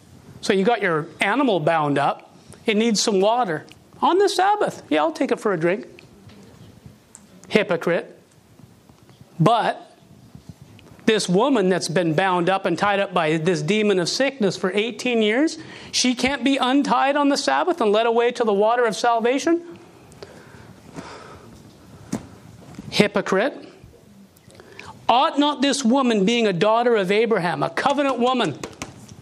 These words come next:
People that went to the synagogue were children of Abraham, right?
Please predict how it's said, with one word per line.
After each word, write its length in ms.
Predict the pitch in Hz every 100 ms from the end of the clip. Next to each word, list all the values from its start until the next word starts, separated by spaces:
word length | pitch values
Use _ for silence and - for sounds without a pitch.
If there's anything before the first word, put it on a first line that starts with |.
| - 554 - - - - 143 120 233 - - - - - - - - - - - - - - - - - - - -
People 240 | - 339 330
that 60 |
went 180 | 269 285
to 80 | 262
the 120 | 233
synagogue 640 | - 349 339 190 208 226
were 220 | 202 226 247
children 480 | - 269 269 269
of 100 | 269
Abraham, 560 | 262 302 294 190 185 151
right? 440 | 165 247 339 -